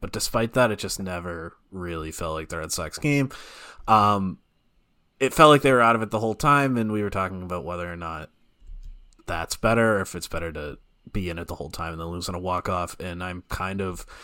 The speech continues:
thinking that this kind of game is better for my psyche. It just looked like, I mean, it's not good for my psyche that the Rays are good. Mm. It destroys me to my core.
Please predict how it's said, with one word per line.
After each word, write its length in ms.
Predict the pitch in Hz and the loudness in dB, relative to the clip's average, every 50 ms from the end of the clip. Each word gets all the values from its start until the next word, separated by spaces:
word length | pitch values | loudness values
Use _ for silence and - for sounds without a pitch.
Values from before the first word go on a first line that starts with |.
| - - - - - | -20 -20 -20 -6 0
thinking 340 | - 147 147 143 139 135 | 4 4 4 6 4 4
that 140 | 127 123 104 | 4 4 4
this 160 | 120 123 - | 2 2 2
kind 220 | - - 123 117 113 | 2 2 2 2 2
of 80 | 110 | 2
game 180 | 104 110 110 107 | 2 0 0 0
is 140 | 107 98 - | -2 -4 -2
better 260 | - 104 101 107 101 | -2 0 2 2 0
for 140 | - 101 101 | 0 -2 -2
my 160 | 98 98 92 | -2 0 0
psyche. 500 | - - 104 98 98 95 - 101 98 95 | 0 0 0 0 0 -2 -2 -2 -2 -2
It 140 | 98 95 - | -4 -4 -4
just 500 | - 110 101 95 - - - - - - - | -4 -4 -2 -2 -2 -2 -2 -4 -6 -10 -12
looked 480 | - 110 107 107 110 110 - - - 127 | -12 -8 -4 -4 -4 -4 -6 -8 -6 -2
like, 420 | 117 110 104 101 95 90 - - | 0 2 2 2 0 -2 -4 -6
I 80 | 107 107 | -6 -4
mean, 140 | 107 101 | -4 -4
it's 100 | 95 - | -2 2
not 160 | - 117 110 - | 2 2 2 2
good 140 | 117 101 | 0 -2
for 80 | 104 104 | -2 -4
my 100 | 95 92 | -6 -6
psyche 360 | 90 - 92 87 - - 101 | -4 -4 -6 -6 -6 -6 -6
that 160 | 92 92 85 | -4 -6 -6
the 60 | - 80 | -6 -8
Rays 520 | 85 73 82 90 82 - - - - - - | -8 -6 -6 -6 -6 -6 -6 -6 -6 -8 -10
are 100 | 80 82 | -14 -12
good. 320 | - - 117 139 165 165 160 | -4 2 4 4 4 4 2
Mm. 180 | 147 - - | -2 -6 -8
It 160 | 95 - - | -8 -8 -8
destroys 460 | - 95 87 - - 90 92 92 - 110 | -8 -6 -4 -4 -2 -2 -2 -4 -2 -4
me 80 | 101 | -2
to 120 | - - 85 | 0 0 0
my 120 | 82 78 | 0 0
core. 380 | - - 101 107 110 101 - | -2 0 2 2 2 2 0